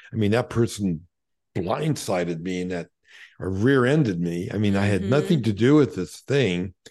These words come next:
Speaker 1: No, and if you get sucked into feeling like a victim over that for a long period of time, then you're just hurting yourself.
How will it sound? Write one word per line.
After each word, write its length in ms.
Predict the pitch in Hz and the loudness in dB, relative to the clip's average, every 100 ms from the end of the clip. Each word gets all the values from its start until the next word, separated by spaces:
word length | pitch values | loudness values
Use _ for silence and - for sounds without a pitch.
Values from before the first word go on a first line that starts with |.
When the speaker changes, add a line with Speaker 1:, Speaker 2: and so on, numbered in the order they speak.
| - - - | -20 -20 -4
Speaker 1:
No, 100 | 120 | -2
and 280 | 127 107 101 | 0 -2 -2
if 100 | 90 | -2
you 160 | 135 104 _ 110 _ _ _ _ _ _ _ _ _ _ - | -2 -4 _ -20 _ _ _ _ _ _ _ _ _ _ -4
get 140 | 113 | -4
sucked 300 | - 135 127 | 0 -2 0
into 160 | 127 110 | 0 0
feeling 300 | - 117 110 | 0 0 0
like 180 | 101 95 | -2 -4
a 40 | |
victim 440 | 92 139 - 101 90 | -2 -4 -2 -4 -2
over 240 | 80 80 | -4 -6
that 280 | 82 85 - _ _ _ _ _ | -6 -6 -8 _ _ _ _ _
for 120 | - | -4
a 40 | 98 | 0
long 280 | 110 113 104 | 2 0 -2
period 320 | - 110 92 | 0 0 0
of 100 | - | -4
time, 580 | - 143 113 85 101 101 _ - - - - | -6 -2 -2 -2 -4 -8 _ -20 -20 -20 -8
then 240 | 107 113 113 | -2 2 2
you're 100 | 104 | 0
just 180 | 98 | -4
hurting 240 | 90 101 90 | -2 -2 0
yourself. 420 | 85 - - | -4 -8 -14